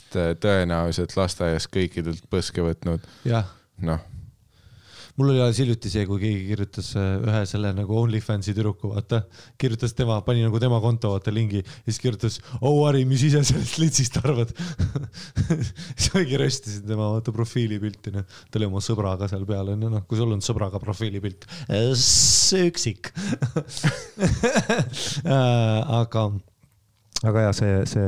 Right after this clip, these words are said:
Speaker 2: äh, äh, ei, mul on ka ikka neid, et, ja kõige veidramates kohtades, kui koerte pitt tuli välja.
Speaker 1: Mhm.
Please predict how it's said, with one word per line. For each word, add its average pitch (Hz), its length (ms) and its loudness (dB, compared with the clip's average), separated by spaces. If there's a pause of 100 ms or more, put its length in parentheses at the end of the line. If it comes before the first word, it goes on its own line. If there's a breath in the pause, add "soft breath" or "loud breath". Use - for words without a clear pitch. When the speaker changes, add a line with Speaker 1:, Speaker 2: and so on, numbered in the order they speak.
(120)
Speaker 2:
äh, 92 440 0 (760 soft breath)
äh, 98 460 -2
ei, 127 80 2
mul 143 160 4
on 120 80 2
ka 117 80 2
ikka 113 200 0
neid, 104 200 0
et, 101 200 -4 (320)
ja 143 200 2
kõige 147 200 2
veidramates 113 480 0
kohtades, 104 380 -2
kui 131 140 -2
koerte 123 460 0
pitt 110 240 -4
tuli 101 220 -4
välja. 92 280 -4 (460 soft breath)
Speaker 1:
Mhm. 76 360 -8